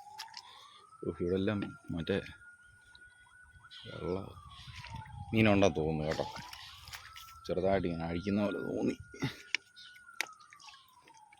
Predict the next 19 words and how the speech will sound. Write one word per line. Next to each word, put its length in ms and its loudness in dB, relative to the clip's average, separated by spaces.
ആ, 60 0
ഉണ്ട്, 160 6
ഉണ്ട്, 120 6
ഉണ്ട്, 140 0
ഉണ്ട്, 160 -4
ഉണ്ട്. 160 -2
വേണ്ട, 160 0
വരാല്. 300 0
ഓക്കെ, 180 6
ഇവിടെ 200 10
നിൽക്കുന്നില്ല, 340 8
ഇവിടെ 140 10
നിൽക്കാൻ 180 8
എനിക്ക് 180 6
പേടിയാ. 300 8
അങ്ങോട്ട് 260 10
പോയിട്ട് 200 8
കാണിക്കാം. 260 0
ഇത് 100 6